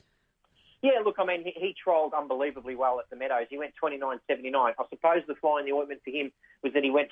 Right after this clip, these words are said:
five twenty-eight to the mark. Now, it's, it's pretty well known, uh, for interstate greyhounds who do show some speed to come here at the Meadows and not go very fast for the first section. Case, the, the boxes are a little bit different, they, they just don't seem to go very fast to the first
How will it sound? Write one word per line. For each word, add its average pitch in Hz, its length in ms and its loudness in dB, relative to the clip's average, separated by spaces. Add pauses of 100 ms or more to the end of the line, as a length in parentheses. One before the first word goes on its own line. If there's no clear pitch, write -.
five 151 240 6 (100)
twenty-eight 139 460 4
to 131 60 -6
the 123 60 -2
mark. 135 280 0
Now, 151 160 0 (420)
it's, 160 220 -6
it's 196 160 -2
pretty 269 180 2
well 170 240 4
known, 151 400 4
uh, 139 280 0 (160)
for 139 280 0
interstate 147 520 0
greyhounds 135 440 2 (180)
who 160 120 2 (120)
do 185 140 4 (100)
show 156 200 4 (100)
some 127 180 -10
speed 143 300 2
to - 80 -20
come 160 220 -4
here 156 140 0
at - 100 -6
the 135 40 -2
Meadows 139 320 4
and 143 160 -4
not 185 180 2 (140)
go 143 320 6
very 139 300 0
fast 139 240 2
for 135 80 -8
the 120 140 -6
first 127 240 0
section. - 280 -2 (480)
Case, 170 140 4 (160)
the, 151 180 0
the 143 80 -4
boxes 170 360 2
are 208 80 6
a 196 40 6
little 196 160 4
bit 190 160 2
different, 180 380 2 (520)
they, 151 220 4 (160)
they 175 180 -8
just - 140 -12 (120)
don't 175 180 0 (140)
seem 175 200 4
to 156 80 2
go 147 200 6
very 147 300 4
fast 143 260 2
to 147 80 -2
the 127 140 0
first 135 200 0